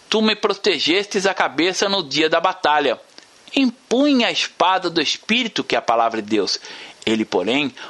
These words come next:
o batizará com o Espírito Santo. Marcos capítulo um, verso oito. Aquele que sonda os corações sabe qual é a mente do Espírito Santo.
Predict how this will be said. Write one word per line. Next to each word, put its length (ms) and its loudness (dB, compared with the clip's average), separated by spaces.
o 120 2
batizará 680 2
com 120 -2
o 20 -2
Espírito 400 -2
Santo. 420 -2
Marcos 480 0
capítulo 400 -2
um, 80 0
verso 300 0
oito. 320 0
Aquele 540 0
que 220 -2
sonda 440 0
os 80 0
corações 720 -2
sabe 320 0
qual 300 2
é 100 2
a 140 2
mente 720 0
do 160 0
Espírito 560 -2
Santo. 440 -2